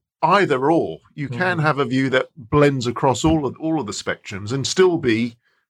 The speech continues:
Speaker 1: not right, but you can not necessarily be wrong or ir-, be irrational in your thinking. And I think that's a lesson that, you know, hopefully you're gonna get out there more and more. And, uh, it's important that we teach our kids how to have a,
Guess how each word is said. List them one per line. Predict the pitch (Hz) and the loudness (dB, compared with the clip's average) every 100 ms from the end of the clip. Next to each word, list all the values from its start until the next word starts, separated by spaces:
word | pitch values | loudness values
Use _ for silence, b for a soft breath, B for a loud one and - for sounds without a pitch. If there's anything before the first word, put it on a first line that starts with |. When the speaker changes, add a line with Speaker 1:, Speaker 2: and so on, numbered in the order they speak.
| _ _ _ _ _ - | _ _ _ _ _ -4
Speaker 1:
not | 160 151 | -4 2
right, | 170 120 165 - | 2 4 0 0
but | 170 156 | -2 -2
you | 165 | -4
can | - 160 135 | -4 -6 -10
not | 165 170 175 | -4 -2 0
necessarily | 160 135 156 156 147 | 0 2 2 2 0
be | 147 151 | -2 -2
wrong | 170 170 101 95 B B B | 0 0 -4 -14 B B B
or | 135 135 - | -10 -6 -4
ir-, | 143 - - - | -4 -6 -20 -6
be | 131 139 | 0 2
irrational | 143 165 - 110 | 2 2 -2 -4
in | 113 | -4
your | 123 110 | -4 -2
thinking. | 165 165 - 82 80 B B B B B - | 0 -2 -4 -8 -8 B B B B B 0
And | 135 | 2
I | 127 | 4
think | 120 165 127 _ _ _ - - - | 4 0 -2 _ _ _ -6 -6 0
that's | 147 151 - - - | 0 0 0 -2 0
a | 139 | 4
lesson | 139 135 - 131 123 | 4 4 0 -6 -4
that, | 123 - _ - | -4 -6 _ -6
you | 127 | -2
know, | 110 | -2
hopefully | 127 - 120 113 | -2 -4 0 2
you're | 113 | 2
gonna | 107 101 | 2 -2
get | 98 95 | 0 2
out | 95 87 | 2 0
there | 95 | -4
more | 90 92 92 | -4 -4 -4
and | 92 | 0
more. | 135 147 | 2 2
And, | 120 110 | 2 0
uh, | 104 | -2
it's | 113 107 110 131 | -2 -6 -6 -4
important | 107 156 151 | 2 2 2
that | 117 101 | 0 0
we | 120 | -2
teach | 104 147 - | -2 -2 0
our | 113 90 | -2 -2
kids | - 107 - | -2 -2 0
how | 139 120 | 0 0
to | 117 117 | 0 0
have | 135 120 | 0 0
a, | 85 | -6